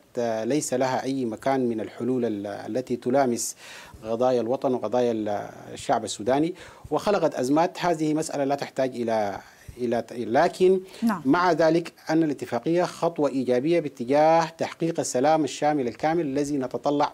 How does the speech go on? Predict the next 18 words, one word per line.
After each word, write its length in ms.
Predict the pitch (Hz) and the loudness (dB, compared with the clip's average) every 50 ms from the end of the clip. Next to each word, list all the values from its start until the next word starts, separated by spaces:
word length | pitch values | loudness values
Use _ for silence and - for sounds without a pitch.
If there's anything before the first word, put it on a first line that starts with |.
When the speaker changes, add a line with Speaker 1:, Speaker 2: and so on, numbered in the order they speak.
| - 127 | -4 -4
Speaker 1:
إليه، 440 | 123 117 123 120 - 95 101 98 - - - - - - - - - - | 0 0 2 0 0 -2 -6 -8 -8 -12 -16 -20 -20 -20 -20 -20 -8 -2
ويجب 500 | 123 123 127 139 156 165 160 175 190 185 - - - | 0 2 4 4 2 2 0 -2 -4 -4 -4 -6 -4
أن 200 | 143 135 131 131 | -2 -2 -2 0
تفتح 680 | - 208 - - - 147 123 - - - - - - - - - - 110 - | -2 -4 -4 -2 -2 -2 -2 -2 -6 -10 -10 -12 -14 -16 -16 -14 -14 -14 -8
فيما 340 | - - 151 151 147 131 | -4 -2 0 2 2 2
بعد، 300 | 123 143 147 143 170 165 147 131 | 2 2 2 2 2 0 -2 0
بعد 240 | 147 139 139 131 | 0 0 2 0
أن 160 | 139 - 127 123 | 0 0 0 0
نصل 260 | 147 143 - 143 127 | 0 0 0 -2 -2
إلى 240 | 123 123 117 120 120 | 0 0 0 0 0
مرحلة، 420 | 131 135 - - 143 127 123 120 - - - - | 0 -2 -2 -2 0 0 0 -2 -4 -6 -6 -4
آه، 220 | 110 104 104 104 - - - - - - - - - | -2 -2 -4 -4 -8 -14 -20 -20 -20 -20 -20 -12 -6
السلطة 600 | 127 113 107 107 113 113 - - - 156 156 - 139 | -4 -2 -2 0 -2 -4 -6 -4 -4 -4 -2 -2 0
المدنية، 800 | 120 120 117 107 117 120 135 156 165 175 180 185 190 196 190 - - - - - - | 0 0 0 0 0 2 4 4 4 4 4 4 2 0 -2 -6 -10 -16 -10 -4 -2
أن 180 | 160 156 160 165 | 0 0 0 0
تفتح 460 | - 233 233 - - 220 - - - | -2 -2 -2 0 0 0 0 2 2
للذين 440 | 185 175 175 175 180 170 202 214 202 | 2 4 4 4 2 2 2 2 2
لم 420 | 196 202 208 208 202 202 202 196 | 2 2 2 2 2 0 -2 -4